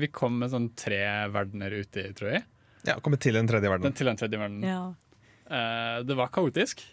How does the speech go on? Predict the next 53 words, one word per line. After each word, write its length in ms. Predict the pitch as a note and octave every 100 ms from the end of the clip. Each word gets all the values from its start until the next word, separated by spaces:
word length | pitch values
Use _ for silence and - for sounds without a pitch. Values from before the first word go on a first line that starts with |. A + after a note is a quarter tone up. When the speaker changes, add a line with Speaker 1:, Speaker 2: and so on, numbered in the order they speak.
| - -
Speaker 1:
eh, 300 | C#3 C3 B2+
for 180 | D#3+ C#3
de 120 | A#2+
som 220 | - B2+
ikke 160 | C3+ C3
har 80 | C#3+
spilt 400 | - G#2 G2 -
Super 240 | B2+ B2+
Mario 200 | A#2+ B2+ A#2+
tre 140 | A2+
D 80 | A2
World, 300 | C3+ G3+ - - - -
Speaker 3:
Ah. 320 | C#4+ D4 C4+
Speaker 1:
eh, 460 | B2+ A#2+ A#2 A2+ A#2+
så 240 | - D#3 -
er 140 | D#3 C3
det 120 | C3+
ga-, 100 | E3+
du 120 | D#3
kan 100 | E3 E3+
spille 200 | G3 D#3
det 80 |
alene, 380 | A#2 C#3 C#3 F#3 - _ - - _
eh, 380 | C#3 C3+ C3 C3 C3
og 80 | C#3
da 140 | C3
er 80 | B2+
det 20 |
for 80 | B2+
så 160 | B2+ B2
vidt 140 | A2+
mye 220 | A#2+ A2+ A2
lettere 300 | A#2+ - G#2
å 60 | G#2+
ha 80 |
grep 260 | A2+ G#2+ G2
på 120 | B2
alt. 220 | C3 - - - - - - _
Men 100 | A#2
når 60 | B2+
du 100 | C#3+
legger 160 | D#3 D3+
til 220 | B2 G#2+
en 100 | A2+ B2+
andre 160 | D3+
spiller, 380 | - A2 C3 D3+ - _ -
en 100 | B2+
tredje 240 | D3+ C#3
spiller, 340 | - A2+ C3+ C#3+ - _ _ -
eller 260 | B2+ C3 D3
en 80 | D3+
fjerde 180 | D#3
spiller, 300 | F3 C3 E3